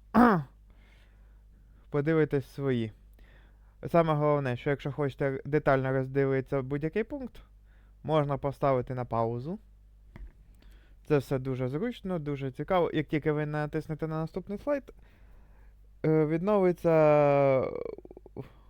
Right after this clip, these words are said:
відтворення. Так само ви можете знову поставити на паузу.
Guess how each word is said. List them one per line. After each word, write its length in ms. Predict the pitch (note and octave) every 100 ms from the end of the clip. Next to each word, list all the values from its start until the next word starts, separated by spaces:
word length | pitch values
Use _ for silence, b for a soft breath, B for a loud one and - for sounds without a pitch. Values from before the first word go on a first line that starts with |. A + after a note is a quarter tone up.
| b C3+
відтворення. 720 | C#3+ C#3 B2+ A#2+ A2+ A#2 A#2+ - - - - b b b b b b b - -
Так 140 | D#3+
само 260 | E3+ F#3 D#3+
ви 80 | D3
можете 440 | D3 D3 - C#3
знову 260 | C3+ D3 C3
поставити 480 | B2+ - C3+ A#2+ A#2
на 120 | A#2+
паузу. 400 | A2+ A2 G#2